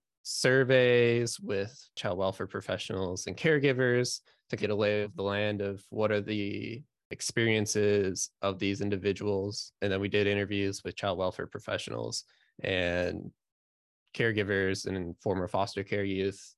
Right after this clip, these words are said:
once again, capture what does this all look experientially. And then finally, we did secondary data analysis, and Hyunji was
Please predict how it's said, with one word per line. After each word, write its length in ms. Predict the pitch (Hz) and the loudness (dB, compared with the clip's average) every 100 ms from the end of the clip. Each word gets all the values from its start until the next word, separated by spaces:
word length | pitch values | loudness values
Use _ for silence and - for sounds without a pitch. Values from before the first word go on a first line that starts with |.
| - | -6
once 200 | 101 - | -4 -2
again, 220 | 107 98 | -2 0
capture 480 | - 101 - 98 98 | -2 -2 0 -2 -2
what 260 | 120 120 | -2 0
does 220 | 131 110 101 | 0 -2 -2
this 180 | 98 | -2
all 240 | 101 98 95 | 0 0 0
look 160 | 90 | -4
experientially. 920 | - - - 92 92 92 92 - - 50 _ _ _ _ _ - | -8 -16 -10 -4 -2 -2 -2 -4 -6 -8 _ _ _ _ _ -4
And 220 | 101 98 | 0 0
then 320 | 98 98 95 95 | 0 0 0 -2
finally, 340 | 98 110 110 | -2 0 -2
we 100 | 98 | -2
did 160 | 98 - | -6 -4
secondary 460 | 107 101 95 92 | -4 -4 -4 -4
data 240 | 90 90 95 | -4 -4 -4
analysis, 640 | 98 101 110 156 160 - | -4 -6 -6 -8 -10 -6
and 320 | - 87 - - - | -6 -4 -6 -10 -6
Hyunji 480 | 95 98 95 92 98 | -4 -2 -2 -2 -2
was 540 | 98 87 110 - - | -4 -4 -4 -4 -6